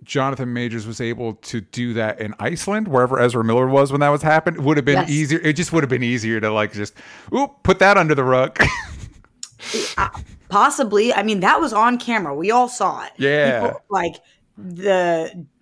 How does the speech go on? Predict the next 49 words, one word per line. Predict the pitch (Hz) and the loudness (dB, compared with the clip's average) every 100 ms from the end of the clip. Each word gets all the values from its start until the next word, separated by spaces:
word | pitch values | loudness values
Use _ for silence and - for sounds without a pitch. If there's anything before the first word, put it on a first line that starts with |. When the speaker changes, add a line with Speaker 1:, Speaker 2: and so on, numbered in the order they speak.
| _ - | _ -4
Speaker 2:
Ezra | 202 240 339 | 0 0 0
Miller | 262 214 214 214 | -2 -2 0 -2
choke | 214 220 220 - | -4 -4 -4 -4
slamming | 220 214 214 202 | -4 -4 -4 -6
a | |
woman | 175 180 190 196 | -4 -4 -6 -8
to | 185 196 | -8 -8
the | 180 | -6
ground | 175 147 135 139 131 _ _ | -4 -4 -6 -10 -16 _ _
Speaker 1:
Mm-hmm. | 120 180 | -2 0
Speaker 2:
was | 175 156 - | 0 -2 -10
the | - | -14
first | - 208 269 - | -4 -2 -2 -6
thing | 208 185 175 170 | -6 -6 -6 -6
that | 170 160 | -4 -4
society | - - 185 170 175 170 | -8 -6 0 0 0 -4
said, | 170 175 165 160 _ | -6 -6 -6 -8 _
"It | 202 208 214 | -4 -2 -2
was | 202 | -2
a | 190 | -4
joke." | 151 170 147 - _ - - | -6 -8 -10 -14 _ -20 -4
Speaker 1:
Yeah. | 107 87 - _ _ | -2 0 -4 _ _
Speaker 2:
Everybody | 214 233 320 277 294 294 | -4 -2 0 2 2 0
just | 262 220 | -6 -4
jumped | 254 226 | -4 -4
forward. | 294 170 151 | -10 -12 -6
It | 196 - | -6 -4
was | 190 | -6
a | 175 | -6
joke. | 160 160 180 - | -6 -8 -10 -8
And | 185 175 170 160 - _ | -4 -2 -2 -6 -14 _
Speaker 1:
Ha | - - | -4 0
ha. | 185 196 185 175 175 | 4 6 4 2 0
Speaker 2:
people, | - _ _ _ - | -6 _ _ _ -4
Speaker 1:
Good | 131 | 0
Speaker 2:
people | 120 | 2
who | 123 | 4
Speaker 1:
bit. | 214 | 4
Speaker 2:
watched | 208 - 202 | 2 -4 -8
it | |
were | 190 | -4
like, | 180 170 165 - 220 - 254 - | -2 -2 -4 -10 -12 -8 -6 -8
"Dude, | 226 214 | -10 -6
what | 180 | -6
are | 247 | -4
you | 262 | -4
guys | 247 - | -4 -6
talking | 240 262 185 | -8 -8 -8
about?" | 165 - - | -12 -12 -14